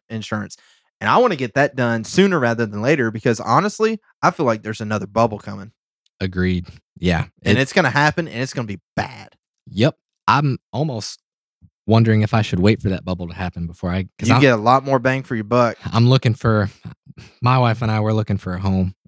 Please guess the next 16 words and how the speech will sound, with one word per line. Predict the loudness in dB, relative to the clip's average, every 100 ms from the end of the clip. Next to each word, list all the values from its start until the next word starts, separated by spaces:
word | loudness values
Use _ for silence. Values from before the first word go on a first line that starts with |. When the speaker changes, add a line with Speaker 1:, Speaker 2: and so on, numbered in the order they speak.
| -6
Speaker 2:
and, | -4 -4 -6
uh, | -8 -8 -2
we're | 2
nearly | 2 2 2 -2
saved | -2 0 0 -2
to | -8
the | -10
point | -4 -4 -4
where | -8
we | -6
want | -4 -4 -4 -6
to | -10
start | -6 -6 -6
looking. | -4 -4 -2 -4 -4 _ _ _ _ _ _ _ -6
And, | -4 -2 -4
um, | -4 -6 -8